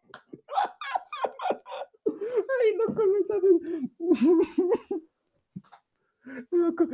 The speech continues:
no sabes la risa. Es, era un mom-, era un momento en el que no sabía si, si llorar o reír. No sé si hice los dos al mismo tiempo, pero, mijos, no. No,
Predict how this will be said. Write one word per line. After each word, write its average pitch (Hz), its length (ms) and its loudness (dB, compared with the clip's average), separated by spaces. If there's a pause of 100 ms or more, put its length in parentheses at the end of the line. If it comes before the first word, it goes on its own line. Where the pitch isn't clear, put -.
(140)
no 339 100 6
sabes 349 280 6
la 294 120 10
risa. 285 360 6
Es, 226 140 6
era 285 220 6
un 247 80 4
mom-, 214 180 4
era 262 140 6
un 269 80 4
momento 214 340 2
en 196 100 2
el 175 60 -4
que 180 120 -4
no 180 100 -4
sabía 185 300 2
si, 208 140 0 (420)
si 160 120 -4
llorar 156 240 4
o 170 80 8
reír. 123 320 0
No 147 100 -4
sé 233 100 -6
si 160 140 -8
hice 151 180 0
los 120 240 0
dos 131 180 0
al 107 80 -8
mismo 113 300 -8
tiempo, 120 320 -8
pero, 113 200 -4
mijos, 160 400 4
no. 131 340 -4 (1040)
No, 110 240 -16